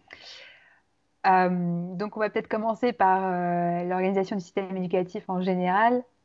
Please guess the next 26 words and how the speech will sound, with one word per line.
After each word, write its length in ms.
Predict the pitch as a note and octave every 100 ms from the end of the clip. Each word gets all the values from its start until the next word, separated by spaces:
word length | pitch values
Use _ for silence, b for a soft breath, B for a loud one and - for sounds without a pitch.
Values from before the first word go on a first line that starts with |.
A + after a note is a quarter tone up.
| _ _
Et 140 | F3+ F3
là, 280 | F#3 F#3 F3
on, 340 | E3 E3 E3 - _ _ -
on 100 | F#3+
l'a 160 | E3+ F3
mentionné 380 | F3+ F3+ F#3 F3+
tout 120 | F#3
à 120 | F#3+
l'heure, 260 | F#3+ A#3 B3+ - -
mais, 360 | F3+ F3+ F3+ F3
euh, 320 | E3+ E3+ E3+ E3+ b b b b _
effectivement, 600 | E3+ F#3+ F3 G3+ A#3 C4+ - _ _ _
ce 40 |
qui 100 | - F3
peut 100 | F#3+
attirer 320 | F#3 G3+ G3+
les 100 | F#3
jeunes 160 | F#3+ F#3+
moldus, 320 | F#3+ F3+ A3
c'est 120 | G3+ F3+
qu'il 80 | F3
y 20 |
a 40 | F3
plus 340 | - A3 A3
de 360 | F3+ F3 E3+ F3 - _ _ -
maths, 400 | F#3 F#3+ G3+